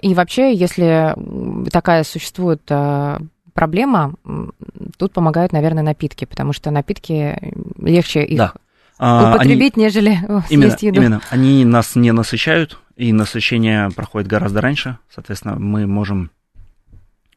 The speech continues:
Speaker 2: м, просто запивать чем-то сладеньким.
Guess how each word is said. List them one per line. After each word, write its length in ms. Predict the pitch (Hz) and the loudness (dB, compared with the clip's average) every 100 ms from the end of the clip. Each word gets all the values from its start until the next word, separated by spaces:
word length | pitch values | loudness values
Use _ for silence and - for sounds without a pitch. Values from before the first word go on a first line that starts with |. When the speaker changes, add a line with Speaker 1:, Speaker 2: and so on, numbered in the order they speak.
| _ | _
Speaker 2:
м, 220 | 131 95 - | -10 -10 -8
просто 380 | - 107 - 113 | -8 -8 -8 -10
запивать 560 | 98 95 - 90 107 - | -8 -8 -8 -4 -4 -4
чем-то 300 | 101 90 - | -8 -8 -12
сладеньким. 560 | - 104 113 110 104 | -6 -4 -4 -6 -10